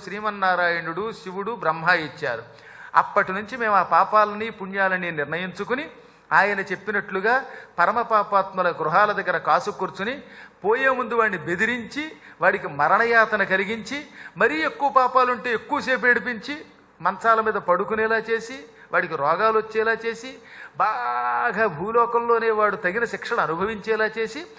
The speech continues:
అప్పుడు వాడి ప్రాణం పట్టుకుపోతాం. అక్కడికి వెళ్ళగానే చిత్రగుప్తుడి ద్వారా వీడి పాపాల చిట్టా తెలుసుకుని,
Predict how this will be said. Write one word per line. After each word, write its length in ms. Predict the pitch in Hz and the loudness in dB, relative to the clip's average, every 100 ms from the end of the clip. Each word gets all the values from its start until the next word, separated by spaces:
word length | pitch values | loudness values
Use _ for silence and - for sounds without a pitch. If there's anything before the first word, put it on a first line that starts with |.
| - - | -20 -2
అప్పుడు 400 | 214 - - 311 | -2 -2 -8 -2
వాడి 180 | 247 196 | 0 0
ప్రాణం 380 | 180 165 165 220 | 0 2 2 0
పట్టుకుపోతాం. 720 | 196 151 147 139 127 127 110 - - _ - | -4 -4 -8 -6 -8 -8 -12 -14 -20 _ 0
అక్కడికి 380 | 190 269 269 247 | 2 2 2 2
వెళ్ళగానే 640 | 240 226 233 202 175 175 - - - | 2 2 2 0 -4 -6 -12 -18 -6
చిత్రగుప్తుడి 600 | 226 - 269 262 - 247 220 | -6 -2 -4 -4 -6 -6 0
ద్వారా 440 | 226 196 165 160 - - 160 | 2 4 2 2 -6 -16 -6
వీడి 200 | 214 214 | -6 2
పాపాల 480 | 196 208 220 214 - | 4 4 4 2 0
చిట్టా 260 | 185 208 208 | -4 2 2
తెలుసుకుని, 560 | 185 180 185 190 269 | 2 -6 -6 -6 -6